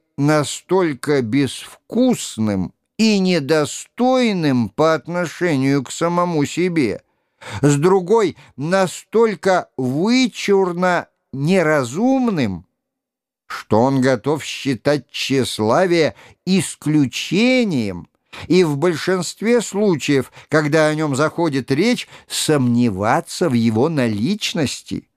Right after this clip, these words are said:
Он может сказать, например: "Я могу ошибаться в своих достоинствах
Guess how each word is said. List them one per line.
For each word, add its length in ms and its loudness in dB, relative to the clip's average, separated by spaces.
Он 200 4
может 340 2
сказать, 640 0
например: 600 0
"Я 420 4
могу 600 0
ошибаться 1040 0
в 100 -14
своих 600 -2
достоинствах 1300 -2